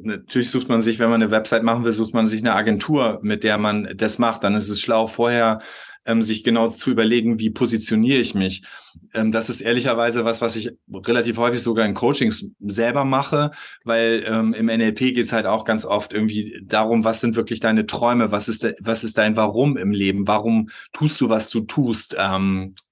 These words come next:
Le-, Thema Sinn, Vision und so weiter, ne? Da, d-, und, äh,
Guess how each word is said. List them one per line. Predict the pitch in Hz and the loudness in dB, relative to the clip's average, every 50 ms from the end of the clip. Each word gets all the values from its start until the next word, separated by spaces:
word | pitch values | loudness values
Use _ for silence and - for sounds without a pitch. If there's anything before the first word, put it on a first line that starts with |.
| _ _ _ _ _ | _ _ _ _ _
Le-, | 101 95 98 104 113 113 - - | -14 -10 -4 -2 -2 -2 -2 -4
Thema | - 120 110 107 104 104 | -4 -2 0 0 0 0
Sinn, | 98 90 120 131 127 123 110 | 0 0 0 0 -2 -2 -4
Vision | 107 98 95 104 110 107 110 107 95 | -6 -6 -4 -2 0 0 0 0 -2
und | 87 92 | -4 -8
so | 90 87 87 | -8 -8 -8
weiter, | 87 92 90 95 92 | -8 -6 -6 -6 -2
ne? | 101 135 143 - - - - - - - | -2 -2 -2 -4 -8 -14 -16 -16 -8 -2
Da, | - 110 113 107 107 | 0 0 2 2 0
d-, | 110 107 101 110 110 101 98 110 101 95 98 101 101 104 | -4 -4 -6 -8 -12 -10 -8 -8 -8 -8 -8 -10 -10 -6
und, | 113 113 110 104 - | -2 -2 -2 -2 -2
äh, | 101 104 104 104 98 | -4 -4 -2 -4 -4